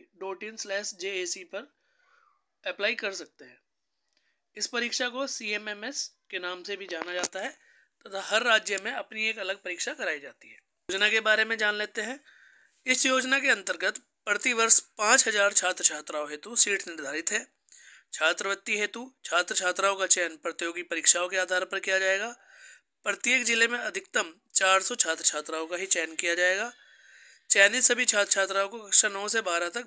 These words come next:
बारह हजार रुपये की वार्षिक छात्रवृत्ति प्रदान की जाएगी, मतलब हर महीने एक हजार की स्कॉलरशिप प्रोवाइड कराई जाएगी। कक्षा नौ से ग्यारह तक आयोजित होने वाले प्रति वार्षिक परीक्षा, मतलब कक्षा नौ,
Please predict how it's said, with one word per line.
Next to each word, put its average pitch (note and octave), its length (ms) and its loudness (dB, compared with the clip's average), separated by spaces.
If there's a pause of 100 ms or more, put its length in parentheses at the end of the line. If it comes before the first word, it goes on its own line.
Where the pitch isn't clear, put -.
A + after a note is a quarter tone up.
(120)
बारह G3 280 2
हजार G#3+ 280 2
रुपये F#3 220 -6
की C4 140 -10
वार्षिक G3 360 -4 (160)
छात्रवृत्ति D#3+ 500 -6
प्रदान D#3 340 -8
की C#3 120 -14
जाएगी, B2+ 300 -14 (400)
मतलब G#3 160 2
हर G#3+ 160 4
महीने G#3 380 0
एक G#3+ 160 -4
हजार F3 220 2
की E3 140 -8
स्कॉलरशिप D#3 520 0 (600)
प्रोवाइड F3 300 4
कराई F#3+ 240 4
जाएगी। G3+ 340 0 (640)
कक्षा B3 300 6
नौ B3 160 0
से B3+ 140 4
ग्यारह G3 280 4
तक B3+ 240 -2
आयोजित G3 400 2
होने F#3 220 -2
वाले E3+ 240 -2
प्रति A#3+ 480 -4 (580)
वार्षिक F#3 400 4
परीक्षा, E3+ 320 6
मतलब F3 240 -6
कक्षा F3+ 300 0
नौ, G3+ 300 -4